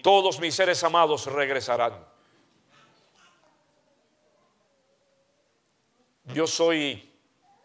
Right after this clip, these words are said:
adventista por generaciones. Mi abuela era adventista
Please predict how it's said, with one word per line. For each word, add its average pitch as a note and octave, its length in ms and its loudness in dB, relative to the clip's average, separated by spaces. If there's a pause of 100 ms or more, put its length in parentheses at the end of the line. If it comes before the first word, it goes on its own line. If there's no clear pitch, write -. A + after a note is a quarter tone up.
(1040)
adventista C#3 600 -4
por C3 160 -4
generaciones. A#2 680 -6
Mi C#3 80 -10
abuela C#3+ 480 0
era B2+ 120 -4
adventista A2 540 -14